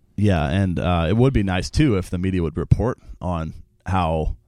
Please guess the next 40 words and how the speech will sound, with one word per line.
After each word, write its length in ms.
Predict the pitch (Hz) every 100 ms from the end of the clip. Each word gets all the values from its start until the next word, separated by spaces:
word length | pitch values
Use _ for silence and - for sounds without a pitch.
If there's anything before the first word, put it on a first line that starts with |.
| _ _
maybe 480 | 92 95 95 92 87 -
the 100 | 87
economy 340 | - 104 92
is 80 | 82
doing 240 | 104 90
well 180 | 92 98
because 300 | 92 104 90
a 40 |
businessman 540 | 85 98 101 - 95 87
is 100 | 95
in 100 | 85
charge 320 | - 113 101
of 80 | 92
the 80 | 98
United 380 | 95 101 95 85
States. 500 | - 113 104 - - - 147
I 80 | 113
mean, 160 | 113
again, 320 | 98 110 101 95
it, 100 | 104
it 260 | 85 110
is 360 | 110 101 - - - - - -
a 100 | 87
pretty 240 | - 113
obvious 360 | 90 98 95 87
bias, 600 | 90 90 95 82 - - 101
um, 380 | 87 82 80 - - -
but 140 | 101 107
he, 160 | 123 -
he 160 | 117
is 480 | 113 127 101 - - - _
stirring 600 | - - 123 117 107 98
U 160 | 110 107
S 180 | 101 -
companies 500 | 101 110 101 90 -
to 60 |
start 300 | - 98 82
doing 240 | 98 95 90
more 160 | 92
business 600 | 85 90 87 90 - -